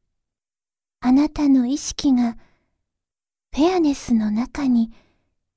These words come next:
入るようになっています。今からその数が減っていきます。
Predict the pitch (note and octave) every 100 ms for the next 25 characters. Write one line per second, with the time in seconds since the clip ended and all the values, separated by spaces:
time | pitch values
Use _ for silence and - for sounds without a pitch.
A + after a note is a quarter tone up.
0 | _ _ _ - C4+ D#4 C#4+ B3 C4 D#4+
1 | D4 B3+ A#3 C4+ - C4 B3 A3+ A#3+ -
2 | - _ _ _ _ _ _ _ _ _
3 | _ _ _ _ _ _ _ _ _ _
4 | _ _ _ _ D4+ F4 F4+ F4+ C4+ B3
5 | A#3+ - B3 C4 D4+ - D4+ - D4 A3
6 | A3+ _ _ _ _ _ _ _ _ _
7 | _ _ _ _ _ _ G3+ G#3+ _ A#3
8 | A#3+ - - B3 A#3+ A#3+ -